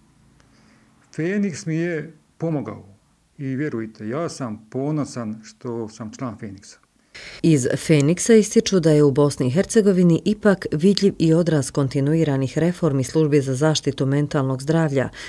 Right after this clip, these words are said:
Speaker 2: koji se između ostalog ogledaju u tome da su B H građani sve spremniji da se odupru stigmatizirajućim stavovima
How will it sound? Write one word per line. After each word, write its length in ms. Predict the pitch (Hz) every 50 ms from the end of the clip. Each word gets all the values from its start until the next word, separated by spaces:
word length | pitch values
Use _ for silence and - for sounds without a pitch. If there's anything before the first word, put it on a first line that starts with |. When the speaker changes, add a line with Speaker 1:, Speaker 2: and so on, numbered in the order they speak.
| - - _
Speaker 2:
koji 220 | - 170 160 151
se 200 | - - - 147
između 380 | 139 127 143 143 139 131 143 135 -
ostalog 520 | 147 143 - - - 160 143 143 131 -
ogledaju 560 | - 143 143 139 139 135 127 139 131 127 127 123
u 20 |
tome 420 | 123 - 190 196 190 185 170 131 - - - - - - -
da 160 | 220 208 196
su 180 | - - - 143
B 140 | 127 127
H 140 | 113 110 120
građani 640 | 120 123 135 156 185 180 - 202 185 185 175 156 -
sve 260 | - - - - 240 214
spremniji 520 | - - - 165 165 175 190 196 185 151
da 140 | 120 131 123
se 160 | - - - -
odupru 440 | 143 143 180 175 190 180 - - 180
stigmatizirajućim 1080 | 175 - - 151 139 143 143 139 147 139 123 143 143 151 156 151 139 131 127 - 131 123
stavovima 680 | - - 160 160 165 170 170 160 165 160 156 156 135